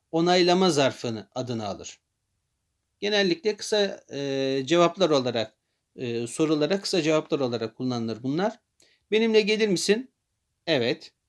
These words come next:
"Bu sınava sen de gelecek misin?" "Hayır." gibi cümlelerde evet veya hayır gibi cevaplar birer onaylama zarfı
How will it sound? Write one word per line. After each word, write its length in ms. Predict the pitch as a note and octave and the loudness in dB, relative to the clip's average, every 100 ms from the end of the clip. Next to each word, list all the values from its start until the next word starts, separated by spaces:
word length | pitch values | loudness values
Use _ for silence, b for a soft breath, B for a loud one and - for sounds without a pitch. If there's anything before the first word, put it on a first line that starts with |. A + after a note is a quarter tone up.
| _ _ _ - | _ _ _ -6
"Bu 100 | G#3 | -2
sınava 380 | A3+ G#3 G#3 G3+ | 2 4 4 4
sen 200 | A3 F3+ | 2 4
de 80 | |
gelecek 420 | E3 F3 E3+ F#3 - | 4 4 4 2 -2
misin?" 440 | C3 A3 A#3+ - _ | -6 -4 -6 -8 _
"Hayır." 300 | - A#3 A3 | -2 2 2
gibi 420 | D3+ C#3+ C#3 B2+ - | 0 -2 -2 -4 -8
cümlelerde 840 | C#3 D3+ C3+ B2 A2 A2+ G3 B3 _ _ _ _ - | -4 0 0 0 -2 0 -2 -2 _ _ _ _ 0
evet 480 | G#3+ G3+ A3 - E3 | 2 4 2 -4 0
veya 420 | E3 E3 F3 F3+ | 4 4 4 4
hayır 460 | G3+ E3+ - - - C#3+ | 6 6 4 -4 -14 -6
gibi 240 | C#3+ C3 | -6 -4
cevaplar 600 | C#3 C3+ B2 - G#3 A#3+ _ _ _ E3 | -2 -2 -2 0 0 0 _ _ _ 0
birer 400 | E3+ F3 G#3+ - _ - | 2 2 0 -6 _ -4
onaylama 600 | E3 E3 D#3+ D#3+ F#3 E3 | 2 4 4 2 2 2
zarfı 640 | C#3 C3 A#2+ G3 A3 | 2 2 2 4 4